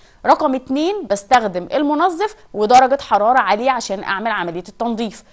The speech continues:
طيب رقم تلاتة إيه يا شباب؟ رقم تلاتة استخدام الكلور، آه، لعملية التبييض. تمام؟ طيب رقم أربعة استخدام، هي عملية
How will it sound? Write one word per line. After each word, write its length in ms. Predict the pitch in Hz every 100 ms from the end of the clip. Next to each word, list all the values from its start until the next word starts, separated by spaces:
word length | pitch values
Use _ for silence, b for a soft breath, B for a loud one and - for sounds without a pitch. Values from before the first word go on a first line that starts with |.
| b _
طيب 320 | 226 220 185
رقم 320 | 233 349 381
تلاتة 340 | 330 277 302 302
إيه 120 | 240
يا 60 | 277
شباب؟ 340 | 269 226 233 B B _
رقم 300 | 240 359 370
تلاتة 400 | 320 247 294 370 -
استخدام 560 | 240 - 220 220 247 220
الكلور، 760 | - 330 320 311 311 349 427 - b -
آه، 500 | 233 226 226 226 220
لعملية 720 | 247 330 226 220 220 254 247 -
التبييض. 480 | 277 262 214 180 151 - _ -
تمام؟ 360 | 196 226 330 - b b b -
طيب 260 | 254 190 - -
رقم 360 | 311 - 359 -
أربعة 400 | 247 214 254 262 - -
استخدام، 640 | 294 262 226 214 247 226
هي 240 | 240 294 294
عملية 560 | 247 220 214 254 262